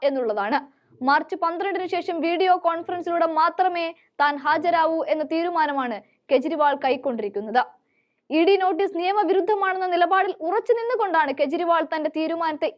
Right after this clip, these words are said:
ഇ ഡിക്ക് മറുപടിയായി നൽകുന്നത്. ഫെബ്രുവരി ഇരുപത്തിയേഴിന് ആണ് ഇ ഡി എട്ടാമത്തെ സമൻസ് കെജ്രിവാളിന് അയച്ചത്.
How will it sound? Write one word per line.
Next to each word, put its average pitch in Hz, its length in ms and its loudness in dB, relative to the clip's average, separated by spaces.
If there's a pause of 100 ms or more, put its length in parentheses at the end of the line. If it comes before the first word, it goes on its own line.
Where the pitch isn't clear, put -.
(140)
ഇ 330 40 2 (100)
ഡിക്ക് 359 260 -2
മറുപടിയായി 311 680 2
നൽകുന്നത്. 214 400 0 (580)
ഫെബ്രുവരി 339 400 0 (140)
ഇരുപത്തിയേഴിന് 349 580 0 (100)
ആണ് 285 160 0 (840)
ഇ - 100 6
ഡി 330 100 2 (240)
എട്ടാമത്തെ 370 560 0
സമൻസ് 330 360 -4
കെജ്രിവാളിന് 277 540 -2
അയച്ചത്. 220 320 0